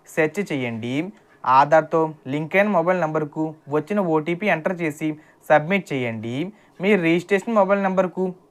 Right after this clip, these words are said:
కన్ఫర్మేషన్ మెసేజ్ వస్తుంది. లేదా మీరు మీ దగ్గర ఉన్నటువంటి సిఎస్సి సెంటర్కు వెళ్ళి కూడా ఈ ప్రక్రియ పూర్తి చేయవచ్చు. ప్రస్తుతం అధికారిక తేదీ వెల్లడించినప్పటికీ జూన్ నెలలో ఇరవై విడత డబ్బులు జమ అయ్యే అవకాశం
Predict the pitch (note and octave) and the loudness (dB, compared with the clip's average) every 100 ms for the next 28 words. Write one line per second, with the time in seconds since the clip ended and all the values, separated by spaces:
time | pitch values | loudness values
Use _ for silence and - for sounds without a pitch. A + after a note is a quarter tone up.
0 | G3 E3+ E3+ F#3 G3 F#3 G#3+ G3+ F#3+ G3+ | -2 0 0 0 0 -2 -2 -2 -2 -2
1 | D3+ B2+ B2+ A#2 A#2+ C#3 F#3+ - _ _ | -4 -4 -8 -8 -6 -6 -8 -12 _ _
2 | C3+ D3 D#3 D#3+ D#3 - _ - F3+ G#3 | -2 0 6 6 4 -4 _ 0 2 4
3 | G#3+ F3 D3+ D#3 F3 F3 E3 E3 E3 E3 | 4 4 2 2 2 2 0 -2 -4 -4
4 | E3 D#3 - - E3+ E3+ G#3+ G3+ F#3+ G3 | -6 -8 -12 0 0 0 -2 -2 -4 -4
5 | A3 F3 F#3 F#3 D#3 D#3 D#3 - _ _ | -2 0 0 -2 2 4 2 0 _ _
6 | F#3+ G#3 F3 D#3 F3+ G#3 G#3 E3+ F3 G3+ | -2 0 0 -2 0 0 0 -4 -4 -4
7 | D#3+ C3 A#2+ A#2 C3 C#3+ F#3 - _ _ | -2 -2 -4 -8 -6 -4 -4 -8 _ _
8 | - D3+ D#3+ F3 E3+ F3 E3+ _ _ C3 | -4 0 0 -2 0 0 -2 _ _ 2
9 | D3+ F3+ F#3+ F#3+ A3 G#3 F3 E3 F3 E3+ | 2 4 4 4 2 0 0 0 -4 -6
10 | C3+ C#3 D3+ E3 E3+ E3+ D#3+ E3+ E3 D#3+ | -4 -2 0 -2 -4 -4 -2 -2 -6 -6
11 | E3 D#3+ _ - C3 D#3+ G#3 G#3 D#3+ E3 | -8 -10 _ -16 -2 2 4 4 4 4
12 | E3 E3 - B2+ C#3+ F3 G3 F#3+ G3+ E3+ | 2 0 -6 -2 2 4 2 0 -2 -2
13 | D3+ D3+ D#3+ D#3 - C3+ D3 E3 F#3+ G3+ | -2 -2 -4 -4 -8 -2 0 0 2 4
14 | F3 - F3+ | 4 2 -2